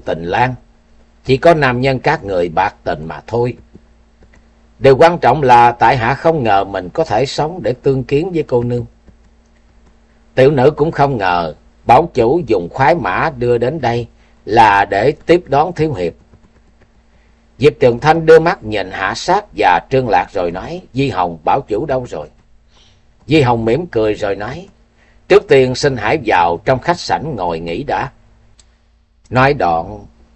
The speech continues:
nàng tránh sang một bên rồi nhường đường cho ba người bước vào. Gian khách sảnh này được bài trí rất sang trọng. Diệp Trường Thanh được mời ngồi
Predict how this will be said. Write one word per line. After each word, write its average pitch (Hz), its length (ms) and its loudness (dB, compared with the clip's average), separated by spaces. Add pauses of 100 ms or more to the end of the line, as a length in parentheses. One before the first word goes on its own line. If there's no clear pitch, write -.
(200)
nàng 110 300 -2
tránh 185 220 2
sang 143 300 -2
một 92 220 -6
bên 127 300 -4 (140)
rồi 98 200 -4
nhường 95 400 -10
đường 90 400 -2
cho 131 120 0
ba 131 200 -2
người 85 240 -4
bước 120 340 -2
vào. 71 380 -4 (1200)
Gian 117 460 4
khách 107 160 0
sảnh 123 300 0
này 101 300 -2
được 104 240 -4
bài 95 380 0
trí 180 160 0
rất 202 220 -2
sang 143 360 -4
trọng. 90 280 -4 (680)
Diệp - 220 0
Trường 117 260 2
Thanh 165 220 0
được 110 200 -2
mời 101 260 -2
ngồi 92 300 -4